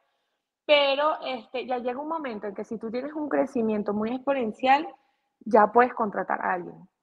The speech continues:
Ya puedes decir, "Ok, tal persona", un ejemplo, un asistente que se encargue de las citas,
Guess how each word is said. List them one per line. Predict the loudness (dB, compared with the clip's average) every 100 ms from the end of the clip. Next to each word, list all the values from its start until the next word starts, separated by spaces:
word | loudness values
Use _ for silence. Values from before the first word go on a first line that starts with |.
| _
Ya | 0 2
puedes | 4 4 4 2
decir, | 0 2 2
"Ok, | 2 0 0 0
tal | 0
persona", | -2 -4 -6
un | -4 -2
ejemplo, | 0 0 0 0
un | -2
asistente | -2 -4 -2 -2 0
que | -2
se | 0
encargue | 6 6 6 2
de | 2
las | -4
citas, | -4 -4 -2 -4